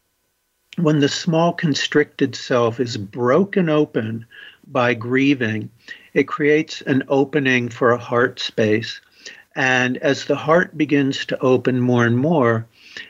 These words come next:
there's a realization that the suffering that we're undergoing individually is also a universal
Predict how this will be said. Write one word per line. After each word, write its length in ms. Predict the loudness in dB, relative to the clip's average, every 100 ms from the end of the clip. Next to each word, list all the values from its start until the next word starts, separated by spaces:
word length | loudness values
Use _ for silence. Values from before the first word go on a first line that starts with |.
| -20
there's 800 | -10 0 2 2 2 0 -4 -16 _ -4
a 80 | -2
realization 1080 | 2 2 2 2 2 2 0 0 -2 0
that 400 | 0 2 0 -2 _ -10
the 140 | -6
suffering 720 | -6 -2 0 0 0 0 2
that 160 | 0 0
we're 300 | 2 0 -2 -12 _
undergoing 920 | -2 2 2 2 0 0 0 -2 -4 -10 -20 -20 -20 _ _ _ _ -20 -8
individually 1000 | -4 -2 -2 2 0 2 -2 2 2 0 0
is 420 | 2 2 2 0
also 400 | 0 0 0 0
a 60 |
universal 1040 | 2 2 0 0 2 0 0 0 0 0